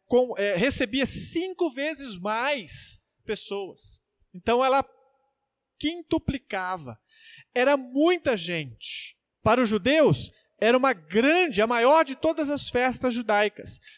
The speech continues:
Mas para os romanos, era um momento crucial ou crítico, porque há uma multidão em Jerusalém. Qualquer coisa poderia desencadear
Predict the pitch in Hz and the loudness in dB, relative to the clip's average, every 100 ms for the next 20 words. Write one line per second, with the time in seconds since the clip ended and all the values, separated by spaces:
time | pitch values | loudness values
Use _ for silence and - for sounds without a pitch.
0 | - 170 - - 240 262 240 208 220 196 | -6 -4 -2 0 2 2 0 0 -2 0
1 | 226 269 302 - - _ _ _ 170 185 | -2 -2 -4 -8 -12 _ _ _ -4 0
2 | 233 254 226 208 196 240 247 247 - 254 | 0 0 -2 -2 -2 -4 -4 -10 -6 -4
3 | 302 - 254 196 196 196 190 233 - - | -4 -6 -6 -4 -2 0 0 0 -2 -4
4 | 269 330 330 226 - 135 - _ _ - | 0 0 0 -8 -4 -6 -8 _ _ -2
5 | 226 - 240 254 277 - - _ 220 240 | -2 -4 0 0 0 -10 -20 _ 0 2
6 | 277 262 247 220 233 302 339 320 320 - | 2 0 -2 -4 2 4 4 2 -6 -2
7 | 269 294 330 285 196 185 160 147 139 107 | 0 2 0 -2 -2 -4 -4 -10 -10 -12
8 | - _ _ _ _ - 277 - - 339 | -16 _ _ _ _ 4 4 2 -2 0
9 | 349 - 285 311 277 214 - 254 233 226 | 0 0 2 2 0 -4 -2 -4 -4 -6
10 | 285 220 208 247 277 262 240 214 196 254 | -8 -8 -12 -12 -8 -6 -4 0 0 0